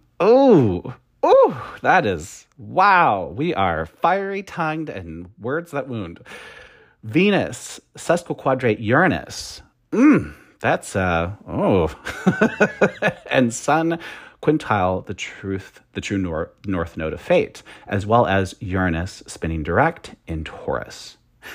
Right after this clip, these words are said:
which then double fuels Venus 'cause she controls him right now. So that's just the twenty-sixth. That's just Friday,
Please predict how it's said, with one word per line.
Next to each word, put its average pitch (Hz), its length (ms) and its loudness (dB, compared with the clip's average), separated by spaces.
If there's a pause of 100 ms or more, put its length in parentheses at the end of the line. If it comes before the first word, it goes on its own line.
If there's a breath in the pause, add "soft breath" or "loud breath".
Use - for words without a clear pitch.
(300 loud breath)
which - 340 0
then 90 420 2
double 139 280 4
fuels 87 400 -2
Venus 127 640 0 (340)
'cause - 140 -14
she 87 460 -4
controls 107 400 2
him 71 80 -6
right - 180 -6
now. - 180 -10
So - 140 2
that's 160 380 2
just 101 480 0
the 95 60 -6
twenty-sixth. - 500 -6
That's - 180 0
just 90 520 -4
Friday, - 520 -8